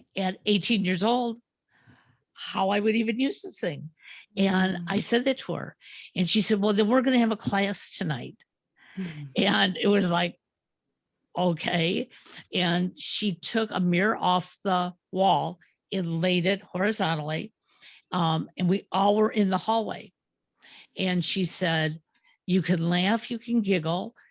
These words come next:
Speaker 1: She said, "But this is how my mother taught me." And we were all totally embarrassed, okay? But within a month,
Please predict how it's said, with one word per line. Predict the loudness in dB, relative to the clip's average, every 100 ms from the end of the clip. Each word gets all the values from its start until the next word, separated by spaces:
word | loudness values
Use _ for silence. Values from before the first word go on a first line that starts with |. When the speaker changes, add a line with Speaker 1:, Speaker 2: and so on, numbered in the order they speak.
| _
Speaker 1:
She | -4 -2
said, | 0 0 0
"But | -2 0
this | 0 0
is | -2
how | -2 -2
my | 0 0
mother | 0 0 -2
taught | -4 -4 -4 -4
me." | -6 -8 -18 _ _ -20 -18 -18 -20 -6 0
And | 2 2 0 -6 _ _ _ _ _ _ _ _ _ _ -16
we | -12 0 4 6
were | 4
all | 2 2 2
totally | 0 -2 0 0
embarrassed, | -2 -6 -10 -14 -18 -20 _
okay? | -8 -4 -2 -4 -6 _ _ -20 -20 _ _ 2
But | 4 4 2 -4 _ _ _ _ _ _
within | 0 2 2 4
a |
month, | 4 2 0 -4